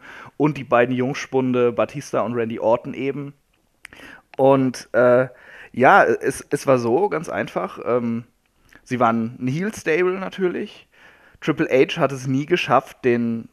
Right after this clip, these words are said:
äh, den World Heavyweight-Titel von Chris Benoit wieder zurückzuholen.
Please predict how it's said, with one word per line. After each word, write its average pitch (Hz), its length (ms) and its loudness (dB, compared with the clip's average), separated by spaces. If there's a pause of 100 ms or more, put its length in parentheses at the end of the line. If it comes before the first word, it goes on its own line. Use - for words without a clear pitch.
(140)
äh, 110 360 0 (240)
den 98 440 -6
World 113 280 -4
Heavyweight-Titel 160 1500 -6
von 156 440 -6
Chris - 240 -2
Benoit 208 380 -2
wieder 113 180 -2
zurückzuholen. 101 720 -6